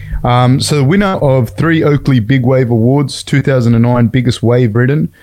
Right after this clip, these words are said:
two thousand and ten Biggest Slab Award, two thousand and eleven Biggest Wave Ridden,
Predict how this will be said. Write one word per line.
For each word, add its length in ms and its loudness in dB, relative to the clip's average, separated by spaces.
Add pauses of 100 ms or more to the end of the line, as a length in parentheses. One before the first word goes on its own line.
(160)
two 160 0
thousand 320 0
and 140 0
ten 400 2
Biggest 520 -2
Slab 360 0
Award, 400 0 (320)
two 160 -2
thousand 320 0
and 120 2
eleven 360 2
Biggest 360 -2
Wave 300 2
Ridden, 380 0